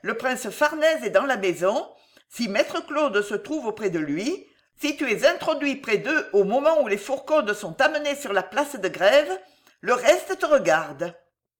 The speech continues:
Mais enfin, gronda le bohémien, qui suivait ces détails avec une attention passionnée, si le prince n'est pas dans la maison, il y sera.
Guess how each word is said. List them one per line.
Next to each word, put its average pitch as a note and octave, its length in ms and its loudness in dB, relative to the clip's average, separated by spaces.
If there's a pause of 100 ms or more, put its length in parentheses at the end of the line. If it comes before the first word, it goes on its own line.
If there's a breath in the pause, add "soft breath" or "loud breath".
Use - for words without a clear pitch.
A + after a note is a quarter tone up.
(500)
Mais G3 220 0
enfin, C4+ 360 4 (160)
gronda G3 400 0
le E3+ 100 -4
bohémien, D3+ 580 -4 (280 loud breath)
qui - 140 -6
suivait C4 380 -6
ces G#3 120 -2
détails G3 460 -4
avec E3 220 -2
une E3 140 -4
attention G#3 500 -4
passionnée, D3 760 -8 (600)
si C#4+ 160 2
le C#4+ 160 0
prince D4 400 0
n'est F3 160 0
pas D4+ 220 -2
dans A3 160 -4
la F#3 120 0
maison, E3 520 -4 (960)
il C4 180 0
y E4+ 80 2
sera. - 720 2